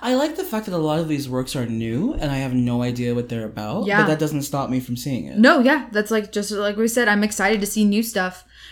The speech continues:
Speaker 2: Shutter Sisters tells the story of two women living parallel lives on the hardest days of their lives. A white woman named M-, Michael? I swear to God, it's spelled Michael.
Speaker 1: Okay.
Speaker 2: Attends her adopted mother's funeral,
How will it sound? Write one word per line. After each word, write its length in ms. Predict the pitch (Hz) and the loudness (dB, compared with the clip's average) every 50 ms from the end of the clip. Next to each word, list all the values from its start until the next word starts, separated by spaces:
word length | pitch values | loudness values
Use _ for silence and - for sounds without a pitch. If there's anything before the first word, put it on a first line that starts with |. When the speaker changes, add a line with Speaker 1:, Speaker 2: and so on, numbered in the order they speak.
| - - | -20 -12
Speaker 2:
Shutter 320 | - - 254 247 247 262 | 0 4 6 6 6 6
Sisters 480 | 254 254 262 247 254 269 262 247 254 - | 4 4 2 0 2 2 0 0 0 -2
tells 360 | - 254 247 240 247 247 247 | -4 -2 2 2 2 2 2
the 80 | 233 226 | -2 -4
story 280 | - - 240 240 240 233 | -2 0 0 2 2 2
of 100 | 220 220 | 2 0
two 220 | - - 254 262 | -2 -2 0 0
women 280 | 247 254 247 240 247 240 | 2 4 4 4 4 4
living 220 | 233 226 220 214 | 4 4 4 2
parallel 420 | 208 - 262 294 311 285 254 226 214 | 0 0 0 0 2 2 2 0 0
lives 380 | 214 196 190 202 240 254 247 | 2 2 2 2 2 0 0
on 80 | 240 214 | 0 0
the 160 | 196 175 - - - _ | 0 -2 -4 -8 -14 _
hardest 500 | - - - 190 202 247 240 - - - | -12 -6 -2 2 4 4 4 2 2 0
days 200 | 185 156 170 - | -2 -2 -2 -4
of 80 | 165 160 | -6 -6
their 120 | 165 165 | -6 -4
lives. 380 | 170 165 160 156 156 160 165 - | -4 -4 -4 -4 -6 -6 -8 -4
A 100 | - - | 0 0
white 300 | 208 190 196 196 220 208 | 2 4 4 4 4 2
woman 420 | 208 220 214 214 233 247 269 285 - - - - - - - - | 2 2 2 2 4 2 2 0 -4 -10 -20 -20 -20 -18 -6 -2
named 400 | 208 214 208 202 196 185 - - _ _ _ _ _ _ _ _ _ _ _ _ _ | 0 2 2 0 0 -4 -6 -10 _ _ _ _ _ _ _ _ _ _ _ _ _
M-, 160 | - 196 185 - _ _ _ _ - | -16 -16 -16 -16 _ _ _ _ -16
Michael? 520 | 190 170 170 185 220 277 277 - 440 480 523 554 523 - - - _ _ _ _ _ _ _ _ _ _ _ _ _ _ _ - | -14 -10 -6 -4 -4 -4 -2 2 4 4 4 4 4 0 -6 -16 _ _ _ _ _ _ _ _ _ _ _ _ _ _ _ -6
I 80 | 185 196 | -4 -4
swear 240 | 196 - 214 202 | -2 0 2 2
to 60 | 196 190 | 2 2
God, 180 | 190 175 170 | 2 0 0
it's 120 | 165 165 - | -2 -4 -6
spelled 320 | - - 185 175 175 170 | -4 -2 -2 -2 -2 -2
Michael. 500 | 180 170 165 165 - 170 160 160 156 156 - | -4 -4 -4 -4 -4 -4 -4 -4 -6 -6 -8
Speaker 1:
Okay. 420 | 139 - 151 147 160 220 247 - - _ _ - | -6 -4 -4 -2 -2 -4 -4 -8 -12 _ _ 0
Speaker 2:
Attends 540 | - 226 220 - 233 226 226 226 233 220 214 | 0 2 2 2 2 4 6 6 4 4 2
her 220 | 208 240 220 220 - | 2 4 4 4 4
adopted 540 | - 208 190 190 196 190 196 190 - 240 214 | 4 2 2 2 4 2 2 2 2 2 2
mother's 280 | 214 208 214 220 220 - | 4 4 2 2 0 0
funeral, 360 | 220 208 202 196 196 190 | -2 -2 -2 -2 -4 -8